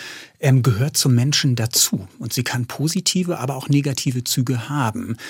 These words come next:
Beispielsweise hoffen wir auf ein Ende des Krieges in der Ukraine,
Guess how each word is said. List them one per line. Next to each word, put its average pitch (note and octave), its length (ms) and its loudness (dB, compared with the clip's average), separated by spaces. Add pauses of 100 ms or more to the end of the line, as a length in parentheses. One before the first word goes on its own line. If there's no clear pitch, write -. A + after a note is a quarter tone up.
(200)
Beispielsweise A#2+ 1300 2
hoffen C#3 360 2
wir B2+ 460 0
auf G#2+ 460 -8
ein A2+ 200 -8
Ende C3 300 2
des A#2+ 240 2
Krieges E3 520 0
in B2+ 120 -4
der A2+ 160 -6
Ukraine, D#3 640 -2